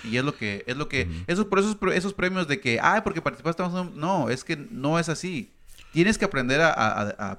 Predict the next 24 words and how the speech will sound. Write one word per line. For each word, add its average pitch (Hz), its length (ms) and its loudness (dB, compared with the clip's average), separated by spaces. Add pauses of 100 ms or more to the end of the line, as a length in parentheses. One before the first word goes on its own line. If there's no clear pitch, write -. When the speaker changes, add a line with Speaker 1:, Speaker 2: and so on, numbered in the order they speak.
Speaker 1:
a 107 80 -8
vivir 120 240 -2
con 165 100 0
la 160 80 6
derrota, 135 460 4
a 107 160 0
vivir 107 180 -2
con 165 120 0
la 156 80 6
victoria. 113 640 0
Como 113 180 -2
decía 143 380 4
este, 135 640 0 (320)
el, 113 180 0
un 139 420 -6
profesor 123 320 -4
de 135 80 0
ajedrez, 131 460 0 (680)
"Es 156 200 4
mejor 165 340 2
aprender 131 720 2
de 113 160 -4
cien 151 420 -4
derrotas 160 600 -2